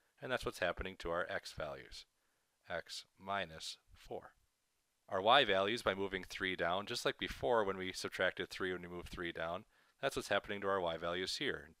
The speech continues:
Two becomes negative one, five becomes positive two, so that's gonna be y minus three. Now we're gonna work on reflections.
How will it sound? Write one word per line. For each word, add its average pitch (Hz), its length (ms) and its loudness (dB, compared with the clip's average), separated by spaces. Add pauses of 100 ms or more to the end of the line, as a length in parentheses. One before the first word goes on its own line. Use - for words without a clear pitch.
Two 95 200 -4
becomes 92 460 -8
negative 85 380 -8
one, 117 340 -2 (560)
five 90 380 4
becomes 87 420 -6
positive 80 540 -2
two, 127 300 -2 (580)
so - 160 -6
that's 98 200 2
gonna 85 140 -4
be 85 200 -4 (120)
y - 300 -4 (180)
minus - 480 -10 (260)
three. - 280 -12 (1600)
Now - 60 2
we're 202 80 8
gonna 170 160 6
work 143 140 8
on 135 100 6
reflections. - 800 2